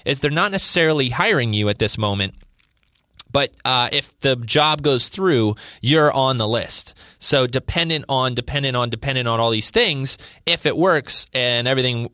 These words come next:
works out right, then all of a sudden you have a job. Uh, and these things get tricky because what happens is you could be on hold and then somebody else calls with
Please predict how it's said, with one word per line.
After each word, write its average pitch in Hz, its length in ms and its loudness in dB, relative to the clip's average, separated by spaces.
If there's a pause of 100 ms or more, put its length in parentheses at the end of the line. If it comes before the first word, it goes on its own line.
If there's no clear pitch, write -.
(100)
works 123 300 0
out 175 180 0
right, 107 300 0
then 110 180 0
all 110 160 2
of 110 80 -2
a 107 40 -2
sudden 104 500 -2
you 110 160 0
have 92 160 0
a - 20 -4
job. 110 440 -2 (420)
Uh, 127 220 0
and 139 100 -2
these 208 160 -2
things 180 240 -2
get 156 140 -2
tricky 226 320 -2
because 127 280 -2
what 135 140 -2
happens 151 320 -4
is 123 180 -2
you 131 80 -2
could 127 140 -8
be 131 140 -2
on 120 140 0
hold 139 460 2
and 127 120 -2
then 127 120 0
somebody 143 320 0
else 160 220 0
calls 117 560 0
with 120 340 0